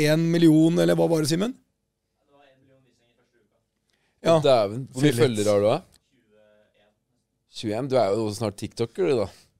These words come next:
Speaker 1: Ja, men altså, men, og så tenker man sånn, eh, hvis jeg hadde spurt liksom, noen av de andre næringslivslederne, «Hvordan går det med TikToken din?»
Speaker 2: <laughs>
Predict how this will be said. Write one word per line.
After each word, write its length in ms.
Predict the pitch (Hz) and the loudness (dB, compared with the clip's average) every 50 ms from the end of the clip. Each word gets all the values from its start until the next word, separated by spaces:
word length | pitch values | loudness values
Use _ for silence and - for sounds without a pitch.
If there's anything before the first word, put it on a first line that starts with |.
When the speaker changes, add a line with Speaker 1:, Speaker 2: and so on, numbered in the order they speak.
| _ _ - | _ _ 0
Speaker 1:
Ja, 120 | 220 277 285 | 2 2 4
men 140 | 226 240 226 | 4 2 2
altså, 140 | 208 233 - | 2 0 0
men, 180 | - 220 233 - - - _ _ _ | 0 -4 -4 -4 -6 -14 _ _ _
og 80 | - 202 | -2 0
så 60 | 220 226 | 0 2
tenker 220 | 196 208 160 160 165 | 0 0 -2 2 0
man 80 | 175 | 2
sånn, 220 | 160 165 165 160 147 - - - _ _ _ _ _ _ _ _ _ - | 2 2 2 2 0 -6 -10 -14 _ _ _ _ _ _ _ _ _ 0
eh, 220 | 175 175 180 190 | 2 4 4 4
hvis 200 | 175 190 196 - | 2 2 2 4
jeg 80 | - 170 | 4 4
hadde 140 | 165 185 180 | 4 2 0
spurt 400 | - - 175 165 175 180 175 - - | -4 -2 2 4 4 4 2 0 -4
liksom, 280 | 202 147 160 170 180 185 185 185 | -2 0 2 0 0 2 2 2
noen 180 | 185 185 165 151 | 4 4 6 6
av 80 | 143 147 | 6 6
de 80 | 165 453 - | 4 4 4
andre 340 | - 170 147 135 139 156 170 | 4 2 2 2 0 0 2
næringslivslederne, 840 | 180 175 151 139 123 - 170 127 143 151 147 156 160 175 185 180 156 _ _ _ _ _ | 2 2 2 0 -2 -2 -4 0 0 2 2 4 2 2 2 0 0 _ _ _ _ _
«Hvordan 240 | 160 165 165 180 175 | -2 2 2 4 4
går 120 | 165 160 151 | 6 4 4
det 40 | 160 | 4
med 100 | 170 - | 2 0
TikToken 440 | - 139 - - - 139 - 180 180 | -2 -4 -2 -2 -2 2 2 2 2
din?» 240 | 202 247 262 214 131 _ _ _ _ _ | 2 0 -2 -2 -4 _ _ _ _ _
Speaker 2:
<laughs> 920 | - - _ _ 131 107 - - 160 131 - - - 175 - 170 - _ | -20 -20 _ _ -20 -20 -18 -16 -16 -16 -16 -16 -18 -16 -16 -16 -18 _